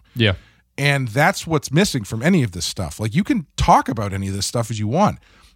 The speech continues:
Speaker 2: but they're not telling a story with it. They're just turning it into a, a, a laughing stock, frankly.
Speaker 1: Yeah. It's, I'm,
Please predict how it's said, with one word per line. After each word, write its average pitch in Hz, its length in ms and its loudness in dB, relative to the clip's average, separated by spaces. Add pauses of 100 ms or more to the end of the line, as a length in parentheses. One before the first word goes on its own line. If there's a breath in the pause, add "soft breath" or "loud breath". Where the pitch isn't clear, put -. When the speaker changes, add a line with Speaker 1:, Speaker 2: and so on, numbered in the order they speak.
(180)
Speaker 2:
but 151 260 2 (840)
they're 151 220 2
not 156 380 4
telling 135 300 0
a 110 40 -4
story 196 440 4
with 101 240 -2
it. 95 180 -6
They're 123 220 -2
just 113 540 -2 (1400)
turning 123 280 4
it 113 100 0
into 104 400 -2
a, 90 220 -4 (180)
a, 87 240 -6 (1080)
a 107 40 -8
laughing 92 360 -4
stock, - 360 -10 (140)
frankly. 165 320 2
Speaker 1:
Yeah. 170 180 6 (600 soft breath)
It's, - 560 -2 (2750 soft breath)
I'm, 160 420 2